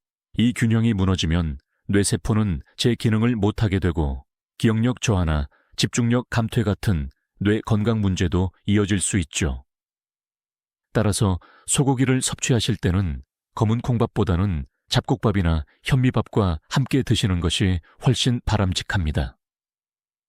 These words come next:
흡수를 방해하는 조합은 피하면서도 각각의 영양을 효과적으로 받아들이는 지혜가 필요하니까요. 하지만 반대로 검은 콩과 함께 먹을 때 그 효능이 극대화되는 음식도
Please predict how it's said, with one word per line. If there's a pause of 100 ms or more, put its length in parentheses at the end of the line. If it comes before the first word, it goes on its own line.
(520)
흡수를
방해하는
조합은
피하면서도 (400)
각각의
영양을 (280)
효과적으로
받아들이는
지혜가
필요하니까요. (720)
하지만
반대로 (280)
검은
콩과
함께
먹을
때 (320)
그
효능이 (220)
극대화되는
음식도